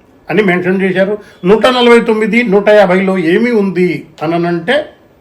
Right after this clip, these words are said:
ఆ పెన్షన్ రూల్స్లో వాలిడేషన్ యాక్ట్లో ఈ చట్టం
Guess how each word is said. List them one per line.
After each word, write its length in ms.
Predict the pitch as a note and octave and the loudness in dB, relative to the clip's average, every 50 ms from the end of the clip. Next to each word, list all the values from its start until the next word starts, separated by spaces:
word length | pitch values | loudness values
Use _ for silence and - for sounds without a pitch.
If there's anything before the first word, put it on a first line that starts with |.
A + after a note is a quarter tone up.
| _ _ _ _ _ _ _ _ _ - - - - - - | _ _ _ _ _ _ _ _ _ -20 -20 -20 -16 -12 -12
ఆ 40 | C3 - | -8 -4
పెన్షన్ 340 | F3+ F#3 F#3 G3 A3 G#3 F#3+ F#3+ | -2 -2 0 2 2 2 2 2
రూల్స్లో 300 | G3 F#3 - F3+ F3+ D#3+ D#3+ | 0 0 0 -2 0 2 2
వాలిడేషన్ 520 | D#3+ E3+ F3+ F3+ F3 F3 D3+ E3 E3+ D#3+ D#3 | 2 2 2 0 0 -2 -2 -2 -2 -2 -2
యాక్ట్లో 320 | D3+ - - F3+ F#3 C4 - - - _ _ _ _ _ _ _ _ _ _ _ _ _ _ _ _ _ _ _ _ _ _ _ _ _ _ _ _ _ _ _ _ _ _ _ _ _ _ _ _ _ _ _ _ _ _ - - D3 E3+ F#3+ A#3 | -4 -6 -6 -4 -4 -4 -4 -8 -16 _ _ _ _ _ _ _ _ _ _ _ _ _ _ _ _ _ _ _ _ _ _ _ _ _ _ _ _ _ _ _ _ _ _ _ _ _ _ _ _ _ _ _ _ _ _ -12 -6 -2 2 4 4
ఈ 60 | C#4 D4+ D#4 D#4+ E4 D#4+ - - - - - | 4 4 4 2 0 -2 -6 -16 -4 0 2
చట్టం 320 | F#3+ F#3 - - A#3 | 2 2 2 2 0